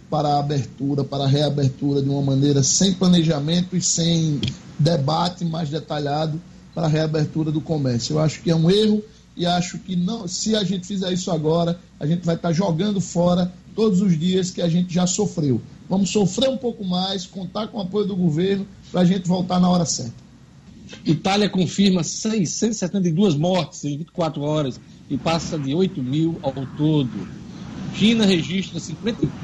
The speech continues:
Speaker 2: quatro casos importados, né? Depois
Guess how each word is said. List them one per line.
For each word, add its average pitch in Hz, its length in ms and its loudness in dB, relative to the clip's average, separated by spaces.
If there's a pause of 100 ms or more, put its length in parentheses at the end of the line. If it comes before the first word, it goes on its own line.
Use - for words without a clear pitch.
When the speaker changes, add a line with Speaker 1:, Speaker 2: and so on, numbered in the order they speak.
(220)
Speaker 2:
quatro 175 300 -4 (200)
casos 165 300 -2
importados, 147 720 -2
né? 147 200 -4
Depois 147 440 0